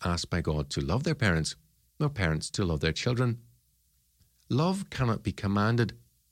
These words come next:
and even more basic than love is obedience to God and to God's commandments. Parents must bring up their children, quote, "in the nurture and admonition of the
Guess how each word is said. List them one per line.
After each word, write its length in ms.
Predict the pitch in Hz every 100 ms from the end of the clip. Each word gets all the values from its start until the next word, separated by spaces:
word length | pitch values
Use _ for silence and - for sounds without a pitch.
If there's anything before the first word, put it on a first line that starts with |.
| _ _ -
and 100 | 90
even 180 | 78 78
more 220 | 90 143
basic 320 | 135 104 -
than 180 | 90 87
love 240 | 85 80 - _ _ -
is 120 | 98
obedience 500 | 101 101 92 90 -
to 140 | 95
God 320 | 87 98 101 - _
and 120 | - 104
to 60 |
God's 280 | 98 80 -
commandments. 640 | - 85 98 120 110 - - _ _ _ _ _ _ _ _ _ _ _
Parents 420 | - 165 156 -
must 460 | 120 117 165 - -
bring 160 | 131 92
up 120 | -
their 140 | 90
children, 400 | - 98 101 95
quote, 320 | 87 98 85 - _ _ _ -
"in 120 | 98
the 80 | 82
nurture 380 | 90 92 - 90
and 160 | 87
admonition 500 | 80 80 82 90 -
of 100 | 87
the 140 | 87